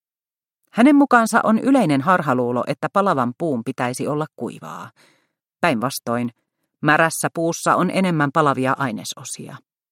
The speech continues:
Wiedingillä oli muutamia prototyyppejä uunistaan. Uuni sytytetään kuivalla puulla.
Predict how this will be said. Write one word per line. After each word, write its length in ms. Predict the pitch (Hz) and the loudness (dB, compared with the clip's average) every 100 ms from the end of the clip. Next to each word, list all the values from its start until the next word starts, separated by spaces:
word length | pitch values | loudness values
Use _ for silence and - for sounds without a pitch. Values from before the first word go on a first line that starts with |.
| _ _ _ _ _ _ _ _ _ _ _ _ _ _ _ _ _ | _ _ _ _ _ _ _ _ _ _ _ _ _ _ _ _ _
Wiedingillä 560 | 147 151 147 147 147 147 | 4 6 6 6 6 6
oli 180 | 156 160 | 4 4
muutamia 440 | 175 170 147 139 | 2 2 2 0
prototyyppejä 800 | - 160 147 - 113 - 123 123 | 0 -4 -4 -6 -8 -6 -4 -2
uunistaan. 720 | - 135 113 120 - 127 127 127 _ _ _ _ _ _ _ _ - | -2 -4 -4 -8 -8 -8 -8 -10 _ _ _ _ _ _ _ _ 2
Uuni 300 | 226 277 262 | 6 8 6
sytytetään 640 | 277 277 233 180 175 165 | 4 0 0 0 0 -2
kuivalla 400 | 160 165 127 123 120 | -2 -2 0 -2 -4
puulla. 380 | 92 - - | -10 -12 -18